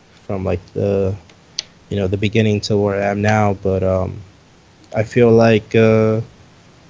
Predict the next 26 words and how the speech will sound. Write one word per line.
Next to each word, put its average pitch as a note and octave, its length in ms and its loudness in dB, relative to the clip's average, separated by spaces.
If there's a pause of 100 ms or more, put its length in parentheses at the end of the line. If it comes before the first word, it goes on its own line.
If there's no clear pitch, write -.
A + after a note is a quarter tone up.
(280)
you D3 100 -4
know, C#3+ 180 4
I'm, C3+ 120 2
I'm, B2+ 200 2
I'm B2+ 220 0
at C3 120 4
a A#2+ 40 0
point B2 360 0
in A#2 80 0
my A2 80 0
life G#2+ 460 2
and G#2 260 -2
Magic G#2+ 400 0 (100)
that G2 340 2 (1300)
it's B2 140 -2
a C#3+ 40 4
lot C#3 200 4
easier B2 280 0
for A2 180 -6
me G#2 280 -2 (160)
to, G2+ 480 -6 (480)
you A2 140 -2
know, G2 100 0
kinda, G#2 360 0
like, G2 280 2
let G#2 300 2